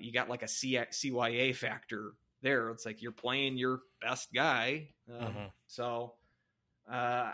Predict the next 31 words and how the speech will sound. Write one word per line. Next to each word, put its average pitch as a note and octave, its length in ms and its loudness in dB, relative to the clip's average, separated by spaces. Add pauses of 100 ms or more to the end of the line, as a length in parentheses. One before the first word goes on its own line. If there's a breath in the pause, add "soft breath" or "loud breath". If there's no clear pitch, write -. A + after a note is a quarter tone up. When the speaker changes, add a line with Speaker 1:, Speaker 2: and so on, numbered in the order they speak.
Speaker 1:
I E3 140 6
would G3 120 8
expect F3 320 6
that D#3+ 200 8
too, F3 320 4
but B2 300 4 (380)
we'll B2 180 -4
see C#3 200 0
how C3+ 140 4
that B2+ 160 4
actually A#2+ 300 -2
plays A#2+ 380 -4
out. B2 340 2 (580)
Speaker 2:
Now, F3+ 260 12
yeah, E3 380 12
like, D3+ 220 12
if E3 180 12
we, G3 560 10
if F3 160 12
we're G3 140 12
down F3+ 460 12
two E3+ 220 8
rip, D3+ 360 12
ten C#3+ 240 12
se-, - 260 10
ten D3+ 240 10
minutes D3 300 12
into D#3+ 200 12
the A2+ 520 12
Friday C3 440 12
game, G#2 480 4